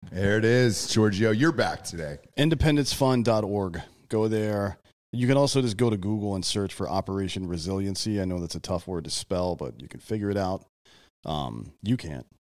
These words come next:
Speaker 1: I can't.
Speaker 2: But someone out there, like, call a, a parent or teacher or somebody, and they'll help you spell that word.
Speaker 1: Yeah, spell check is, uh, is also my best friend.
Speaker 2: Oh, yeah, big
Speaker 1: Use
Speaker 2: time.
Speaker 1: that a lot.
Speaker 2: Although it's also kind of your worst enemy sometimes. Uh, I've been,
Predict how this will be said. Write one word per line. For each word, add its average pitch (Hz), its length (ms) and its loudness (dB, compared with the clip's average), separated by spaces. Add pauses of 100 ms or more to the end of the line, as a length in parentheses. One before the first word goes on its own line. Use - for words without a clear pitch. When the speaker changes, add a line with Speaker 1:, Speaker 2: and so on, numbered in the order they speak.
(180)
Speaker 1:
I 95 100 0
can't. - 340 -6
Speaker 2:
But 110 280 0
someone 143 440 4
out 98 240 -2
there, 85 380 -2
like, 107 340 -2
call 113 420 0
a, 90 360 -2
a 82 60 -8
parent 98 400 -6
or 82 80 -8
teacher 98 500 -4
or 92 60 -8
somebody, 98 420 -2
and 87 80 -4
they'll 82 120 -4
help 87 200 -6
you 78 140 -8
spell 78 240 -4
that 67 120 -8
word. 58 260 -12
Speaker 1:
Yeah, 175 500 4
spell 139 340 2
check 131 360 0
is, 107 180 -4
uh, 113 300 2
is 104 120 -2
also 117 300 2
my 104 100 4
best 95 320 0
friend. 92 320 -2 (380)
Speaker 2:
Oh, 139 100 6
yeah, 110 240 4
big 90 160 0
Speaker 1:
Use 104 160 4
Speaker 2:
time. 98 80 2
Speaker 1:
that 101 160 6
a 92 40 4
lot. 87 240 6
Speaker 2:
Although 175 200 6
it's 175 180 4
also 185 380 4
kind 147 220 4
of 131 40 4
your 123 120 4
worst 117 300 2
enemy 110 260 2
sometimes. 76 760 -4
Uh, 82 280 0
I've 101 100 -2
been, 120 380 2